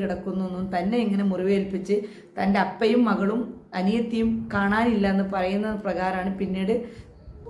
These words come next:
കാര്യങ്ങളൊക്കെ നടക്കുന്നത്. ഇവിടെയും പിന്നീടുള്ള പരിശോധനകൾക്ക് ശേഷം ഈ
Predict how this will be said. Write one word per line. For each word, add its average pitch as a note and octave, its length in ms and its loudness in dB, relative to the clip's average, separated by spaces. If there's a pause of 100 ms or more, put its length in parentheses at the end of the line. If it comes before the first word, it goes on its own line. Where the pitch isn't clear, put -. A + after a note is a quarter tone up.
(160)
കാര്യങ്ങളൊക്കെ A3 560 4
നടക്കുന്നത്. A3+ 500 0 (460)
ഇവിടെയും E4 500 4
പിന്നീടുള്ള B3 520 2 (360)
പരിശോധനകൾക്ക് G3+ 800 -2 (120)
ശേഷം F#3+ 280 0 (180)
ഈ A3+ 40 -2